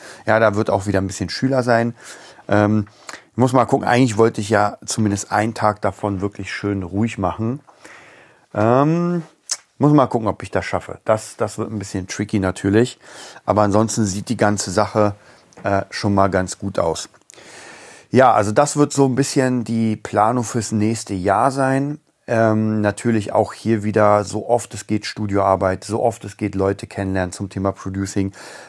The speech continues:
Dann natürlich bei der Weiterbildung einfach die ganzen Kurse, die ich gekauft habe. Und ich glaube, ich habe elf gezählt jetzt, die ich gerade, äh, vor mir habe. Und die elf zählen nicht zur Masterclass. Ich glaube, ich habe es euch letztes erzählt. Nee,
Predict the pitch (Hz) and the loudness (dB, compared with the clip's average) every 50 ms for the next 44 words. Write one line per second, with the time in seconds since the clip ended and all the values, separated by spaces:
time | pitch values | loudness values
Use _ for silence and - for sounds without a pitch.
0 | - _ - 104 98 101 101 98 101 101 - 113 110 101 - - 107 104 107 101 | -14 _ 4 4 4 4 2 0 -2 -2 0 -2 -4 -2 2 0 2 4 4 4
1 | 90 101 98 104 - 120 101 98 104 101 101 104 - 101 95 - 104 92 98 - | 4 4 2 2 0 -2 -2 -2 -2 -4 -4 -6 -8 -8 -6 -6 -8 -8 -2 0
2 | 107 107 104 - 101 - - 107 104 104 101 95 92 92 _ - 95 - - 104 | 0 -2 0 -8 -14 -6 0 0 0 0 0 -6 -12 -12 _ -16 -14 -2 0 0
3 | 104 - - 104 95 95 - - 104 98 98 95 107 98 - - - 110 113 - | 0 0 -2 -6 -6 -8 -4 -4 -2 -2 -2 -2 -4 -6 -4 -2 -2 0 -2 -2
4 | - 104 - - - 110 110 120 117 120 110 107 - - - - - - - - | -4 -6 -6 -4 0 2 2 2 4 2 0 0 -2 -12 -18 -20 -20 -20 -20 -20
5 | _ _ - 101 - - - 101 104 104 104 104 101 101 101 - - - - - | _ _ -8 -8 -6 -2 2 4 4 6 6 6 6 4 4 0 -14 -20 -20 -20
6 | - _ - 101 - - - - 123 123 131 135 123 123 131 127 - 107 104 92 | -10 _ -4 -2 -2 0 4 4 4 4 4 2 2 2 0 0 0 -6 -6 -4
7 | - - 113 107 110 110 - - - _ - - _ - - - - - - - | -4 0 2 2 2 2 0 -10 -18 _ -20 -20 _ -20 -18 -18 -12 -10 -6 0
8 | - 120 110 104 101 104 123 127 - - - - - - 107 98 98 95 104 113 | 2 2 2 2 2 2 0 0 -2 -10 -12 -12 -2 -2 -2 0 2 2 2 2
9 | - - - - - - 139 147 156 - - _ _ _ 120 120 - - 143 - | 0 -4 -6 -8 -6 -6 -4 -4 -4 -6 -14 _ _ _ -4 -4 -4 -4 -6 -6
10 | - 123 - - 120 107 113 113 - - - 110 104 - - 120 117 120 123 98 | -6 -6 -4 -6 -10 -6 -6 -8 -8 -6 -10 -10 -8 -6 -8 -8 -4 -2 -4 -4
11 | - | -4